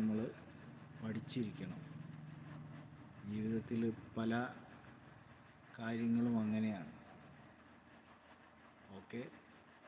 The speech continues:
ഒരാൾ വന്നു പോയി, വേറെ ആരും കണ്ടില്ല. ഓക്കെ,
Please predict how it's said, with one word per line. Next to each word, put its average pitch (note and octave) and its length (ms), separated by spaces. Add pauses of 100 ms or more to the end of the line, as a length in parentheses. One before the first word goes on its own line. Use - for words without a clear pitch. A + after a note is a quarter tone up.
ഒരാൾ A2+ 280 (140)
വന്നു A2 280 (100)
പോയി, G#2 260 (1120)
വേറെ A2 320
ആരും A2+ 260
കണ്ടില്ല. G2+ 440 (1000)
ഓക്കെ, G#2 240